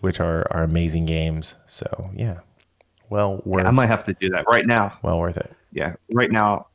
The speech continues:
Speaker 2: I just have the,
Speaker 1: Yeah.
Speaker 2: yeah, the regular Plus,
Speaker 1: Yeah, just wait till
Speaker 2: but
Speaker 1: you're settled and everything. So, um,
Speaker 2: 'Cause I really wanna play Infamous again.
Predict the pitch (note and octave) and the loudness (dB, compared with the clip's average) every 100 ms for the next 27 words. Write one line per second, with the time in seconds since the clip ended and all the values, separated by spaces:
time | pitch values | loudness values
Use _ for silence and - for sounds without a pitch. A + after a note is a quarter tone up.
0 | - G2+ F#2+ F#2 G#2 F#2 F2 F2+ F2 - | -2 0 0 -2 0 -2 0 -2 -2 -4
1 | C3+ F2+ F2 E2+ F2+ F2 F2+ F2 - F#2 | -2 0 -2 -2 -2 -2 -4 -4 0 4
2 | A#2+ F#2+ G#2 D#3 E3+ F2+ F2+ - A#2 - | 4 2 -2 0 2 4 4 2 0 0
3 | G2 G2 G#2+ G#2 F#2+ - G#2+ G2+ G#2+ G#2+ | 0 0 -2 -6 -8 -2 0 0 -2 -2
4 | G#2+ G#2+ G#2+ - - F2+ F2+ - - - | -2 -4 -6 -4 -2 -2 -4 -10 -20 -20
5 | - - _ - F#2 E2 E2 F2 A2+ G2+ | -20 -20 _ -4 -2 -2 -2 -4 0 0
6 | G#2 G2+ F#2 F2+ - F2 F#2+ F2+ F2+ F2 | 2 2 2 0 -2 -4 -4 -4 -2 -2
7 | - E2 E2+ E2+ | -2 -6 -6 -8